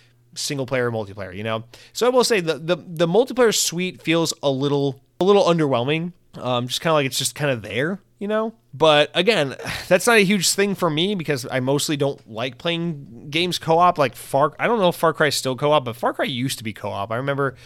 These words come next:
in, like, the Far Cry three and four days and stuff, they'd be, "Play it co-op." I'm like, "No fucking thank you." And that's kinda where I fall with Redfall. I'm like,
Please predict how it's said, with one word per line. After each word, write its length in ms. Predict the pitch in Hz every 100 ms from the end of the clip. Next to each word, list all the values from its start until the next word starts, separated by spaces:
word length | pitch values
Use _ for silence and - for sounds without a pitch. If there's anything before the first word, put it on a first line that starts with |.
| - -
in, 60 | 120
like, 160 | 120
the 80 | 120
Far 220 | - 127
Cry 160 | 120 120
three 280 | 117 120 120
and 140 | 117
four 160 | 113 113
days 240 | 120 120
and 60 | 120
stuff, 160 | 131
they'd 100 | 123
be, 80 | 117
"Play 300 | 117 - 151
it 80 | 226
co-op." 400 | 185 240 143 113
I'm 80 | 117
like, 240 | 113 107
"No 240 | 107 127 151
fucking 600 | - - - 170 185 160
thank 280 | 196 180 98
you." 140 | 95
And 100 | 107
that's 140 | -
kinda 180 | - 214
where 160 | 214 220
I 40 |
fall 200 | - 220
with 80 | 180
Redfall. 380 | 165 180 131 110
I'm 60 |
like, 200 | 117 117